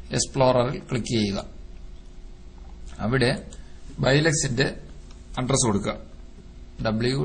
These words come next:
ഡബ്ല്യു ഡബ്ല്യു ഡോട്ട് ബി ഇ വൈ എൽ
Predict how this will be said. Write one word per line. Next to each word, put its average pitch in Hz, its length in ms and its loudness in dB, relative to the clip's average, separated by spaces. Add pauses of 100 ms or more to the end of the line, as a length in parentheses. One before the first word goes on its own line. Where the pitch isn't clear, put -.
(100)
ഡബ്ല്യു 113 400 0
ഡബ്ല്യു 107 460 0 (540)
ഡോട്ട് 135 280 4 (460)
ബി 135 340 4
ഇ 131 220 2
വൈ 113 240 2 (340)
എൽ 123 280 0